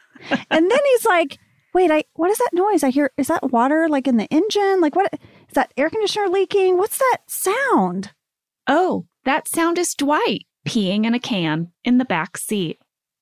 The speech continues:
Speaker 1: And they freak out. They're like, "Oh, gross." And then Michael starts swerving, and Dwight's like, "You're making me spray." <laughs> This scene is, like, so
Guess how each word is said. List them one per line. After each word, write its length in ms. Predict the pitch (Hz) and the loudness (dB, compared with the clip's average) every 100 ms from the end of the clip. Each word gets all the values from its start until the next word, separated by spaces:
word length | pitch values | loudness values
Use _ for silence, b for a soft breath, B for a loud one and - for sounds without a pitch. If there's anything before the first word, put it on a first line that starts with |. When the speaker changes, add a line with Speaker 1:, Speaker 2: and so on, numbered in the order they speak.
| _ - | _ -2
Speaker 1:
And 320 | 254 240 202 | 2 2 2
they 280 | 240 240 254 | 0 2 2
freak 880 | - - - 247 233 233 240 262 - - | -2 -12 -2 2 2 2 2 -2 -6 -2
out. 360 | 254 269 233 | 2 2 2
They're 100 | 294 | 2
like, 220 | 320 285 - | 0 0 -2
"Oh, 380 | 466 539 415 330 | 0 2 2 0
gross." 480 | - 494 554 415 440 | 0 2 4 2 0
And 120 | 285 | -2
then 160 | 277 320 | -2 0
Michael 380 | 339 403 - 440 | 0 0 0 -2
starts 480 | - 359 320 - - | 0 0 0 -2 -6
swerving, 720 | - 508 427 415 415 415 415 381 | -4 -2 0 2 2 2 0 0
and 120 | 320 | 0
Dwight's 260 | 359 415 - | 2 0 0
like, 160 | 330 - | -2 0
"You're 100 | 480 554 | 0 2
making 220 | 605 571 523 | 0 0 2
me 120 | 466 | 2
spray." 1160 | 392 - - 427 - 679 - - 453 - 381 359 - | 2 -4 -4 -4 -2 -4 -4 -4 -4 -4 -4 -4 -6
<laughs> 800 | - - - - - - _ - | -20 -16 -14 -12 -12 -14 _ -4
This 260 | 254 381 | 0 0
scene 480 | - 339 302 277 262 - | 0 0 2 2 0 0
is, 220 | 269 262 254 | 0 2 2
like, 280 | 240 233 - | 0 0 -4
so 600 | - - 480 285 277 | -4 0 2 4 2